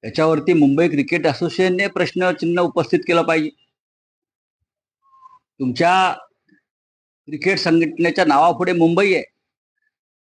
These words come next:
आणि मुंबई महाराष्ट्राची आहे, तर त्यांना हे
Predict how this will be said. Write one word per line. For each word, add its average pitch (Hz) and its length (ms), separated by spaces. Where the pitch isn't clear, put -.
आणि 147 180
मुंबई 170 320
महाराष्ट्राची 180 720
आहे, 92 120
तर 175 260
त्यांना 156 280
हे 208 160